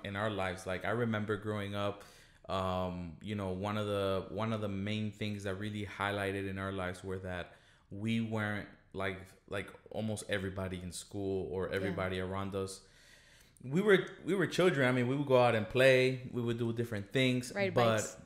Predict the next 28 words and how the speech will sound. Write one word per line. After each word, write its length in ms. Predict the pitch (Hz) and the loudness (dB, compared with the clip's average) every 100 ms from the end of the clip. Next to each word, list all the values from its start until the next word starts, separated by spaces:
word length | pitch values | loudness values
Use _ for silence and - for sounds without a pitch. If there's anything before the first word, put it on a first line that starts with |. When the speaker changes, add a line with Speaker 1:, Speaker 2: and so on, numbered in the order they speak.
| _ | _
Speaker 1:
yeah, 240 | 131 131 117 | 4 6 8
but 160 | 120 117 | 4 4
when 120 | 117 | 2
it 140 | 113 | 2
came 260 | - 135 139 - | 0 -2 -2 2
to 340 | 120 113 107 - | 4 4 2 2
our 100 | 110 | 0
relationship 560 | 110 113 127 - 117 | 2 0 -2 -4 -2
with 140 | 107 95 | -4 0
God, 280 | 107 123 120 | 0 2 0
it 120 | 113 | -2
was 140 | 117 | -2
just 160 | 117 110 | -2 -2
something 380 | 110 107 98 92 | -4 -6 -8 -4
different. 460 | 107 110 117 104 - | -4 -4 -6 -6 -6
It 80 | 101 | -6
was 200 | 104 104 | -4 -4
like, 400 | 101 98 92 - - - - _ | -4 -4 -8 -18 -20 -20 -20 _
by 160 | 104 | -2
the 120 | 98 98 | 0 -4
time 460 | - 113 117 117 | -2 0 2 2
we 100 | 113 | 0
were 260 | 107 104 104 | 0 0 0
in, 400 | - 101 95 92 | -2 -4 -4 -4
like, 160 | 85 92 | -6 -8
finishing 560 | - 113 110 - 101 98 | -4 -4 -4 -6 -8 -4
middle 220 | 117 135 | -2 -2
school, 580 | 135 - 143 139 156 | -2 -8 -4 -2 -2